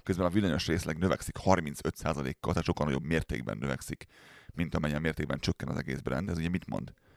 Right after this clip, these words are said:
Azt mondja, hogy ha ahány villanyautót gyártasz, azt mindent megveszik, csak győzött gyártani.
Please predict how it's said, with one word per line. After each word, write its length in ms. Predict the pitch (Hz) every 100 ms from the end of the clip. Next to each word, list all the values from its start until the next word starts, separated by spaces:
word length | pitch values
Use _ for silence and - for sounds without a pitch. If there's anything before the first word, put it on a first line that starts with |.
| _
Azt 180 | - 90
mondja, 260 | 90 87 107
hogy 160 | 98
ha 180 | - -
ahány 360 | - 90 92 65 -
villanyautót 480 | 80 85 80 80 67
gyártasz, 340 | 80 - 90
azt 120 | -
mindent 340 | 87 98 87 -
megveszik, 540 | - - - 90 - _ _ _ _
csak 180 | - -
győzött 340 | - 80 73 71
gyártani. 420 | 76 78 87 123